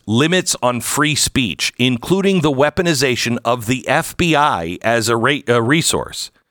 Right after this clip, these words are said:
But don't worry, it gets worse. About four months ago, the U N Education, Scientific, and Cultural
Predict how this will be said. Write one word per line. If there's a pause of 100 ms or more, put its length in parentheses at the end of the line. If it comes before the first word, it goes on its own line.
(640)
But
don't
worry,
it
gets
worse. (480)
About
four
months
ago, (240)
the
U
N
Education,
Scientific,
and
Cultural